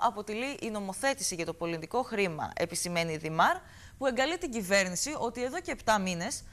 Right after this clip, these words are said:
αποφεύγει να εισάγει την, ε, Ολομέλεια για συζήτηση σε, στο σχετικό νομοσχέδιο.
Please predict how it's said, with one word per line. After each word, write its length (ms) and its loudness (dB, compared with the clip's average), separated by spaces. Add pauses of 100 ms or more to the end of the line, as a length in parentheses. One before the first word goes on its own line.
(140)
αποφεύγει 560 -2
να 80 -4
εισάγει 420 2
την, 240 -2
ε, 40 0 (260)
Ολομέλεια 760 2
για 120 -2
συζήτηση 680 -4 (320)
σε, 200 0 (260)
στο 140 -2
σχετικό 500 0
νομοσχέδιο. 840 2